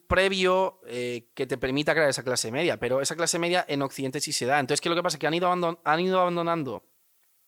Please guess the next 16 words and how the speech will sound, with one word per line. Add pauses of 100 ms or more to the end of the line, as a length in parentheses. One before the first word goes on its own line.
(160)
la
lucha
de
clases (560)
para
hacer (360)
una
lucha
de
minorías.
Entonces,
¿qué
es
lo
que
pasa?